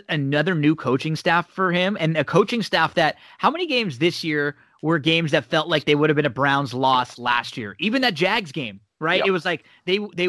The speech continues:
Speaker 1: they were the type of Chargers team that found ways to lose in these past years, and they're not doing that at all. They're eight and three this year, uh, bad against the spread, four and seven, but I like them better in a situation like this against the spread.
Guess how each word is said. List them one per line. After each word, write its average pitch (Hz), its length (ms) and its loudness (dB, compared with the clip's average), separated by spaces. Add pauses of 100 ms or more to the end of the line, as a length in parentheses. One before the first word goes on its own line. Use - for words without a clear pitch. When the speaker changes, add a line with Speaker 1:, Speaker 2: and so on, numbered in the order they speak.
(140)
Speaker 1:
they 165 180 -4
were 247 220 -4
the 185 160 -6
type 190 260 -4
of 160 200 -10
Chargers 180 520 -2
team 175 280 -6
that 151 120 -4
found 160 440 -4
ways 160 240 -4
to 139 100 -8
lose 135 400 -4
in 185 80 -2
these 185 160 -6
past 190 360 -4
years, 202 280 -8 (280)
and 175 120 -2
they're 226 140 2
not 196 320 -2
doing 180 260 -2
that 165 180 0
at 147 80 -2
all. 147 260 0 (260)
They're 131 200 -6
eight 156 180 -4
and 208 120 -10
three 180 240 -2
this 180 220 -4
year, 185 280 -2 (260)
uh, 131 360 -2
bad 147 300 0
against 180 240 -4
the 170 60 -10
spread, 156 360 0
four 160 200 -2
and 143 80 -6
seven, 160 300 -2
but 160 200 0
I 160 100 0
like 165 300 -2
them 196 160 -4
better 165 280 -2
in 160 120 -4
a - 20 -4
situation 147 640 -4
like 131 220 -4 (160)
this 170 260 2
against 151 300 -2
the 127 60 -6
spread. 110 420 -8